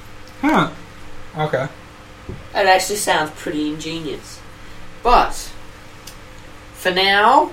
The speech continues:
Speaker 2: we will come up with another topic to talk about, and we will see you after the break.
Speaker 1: Hope you enjoyed the music, and later. Hello.
Speaker 2: Welcome back.
Speaker 1: We've had some good conversations while, uh, we were having our little break.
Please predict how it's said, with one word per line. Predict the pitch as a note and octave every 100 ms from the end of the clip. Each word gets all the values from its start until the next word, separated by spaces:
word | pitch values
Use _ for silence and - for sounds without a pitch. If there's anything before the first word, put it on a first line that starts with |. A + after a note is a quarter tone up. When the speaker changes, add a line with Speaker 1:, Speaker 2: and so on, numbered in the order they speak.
| - E3
Speaker 2:
we | G3
will | G#3+
come | G#3 G3+
up | F#3
with | F3+
another | F3 F3 F3
topic | F#3 F3 E3+
to | D#3+
talk | - D#3
about, | D#3 D3+ D#3 D#3
and | C#3 C#3
we | C#3+
will | C#3+
see | - D3+
you | D3+ D3 C#3+
after | C#3 C#3
the | C3
break. | B2+ G#2 - - - - - - - - - -
Speaker 1:
Hope | F3
you | G3+
enjoyed | G#3 G#3 A3+
the | A3+
music, | G#3+ D3 B2+ A#2 C3+
and | C#3 D3 E3+ D#3+ - -
later. | B2+ D#3+ C#3+ G2+ - - - _ _ -
Hello. | B3 D4 C4
Speaker 2:
Welcome | B3+
back. | B3 C4+ C#4 A#3+ - - - - - - -
Speaker 1:
We've | F3 B3
had | B3 G3
some | G#3 F3+
good | E3+ E3
conversations | - D#3 D#3 D3 C#3+ E3 F3 D#3
while, | C#3+ C#3+ C#3 -
uh, | D3 C#3+ C3+ C3+
we | C#3
were | C#3 C3+
having | C#3 C#3 C#3
our | C3+
little | C3+ B2 B2
break. | C#3+ G3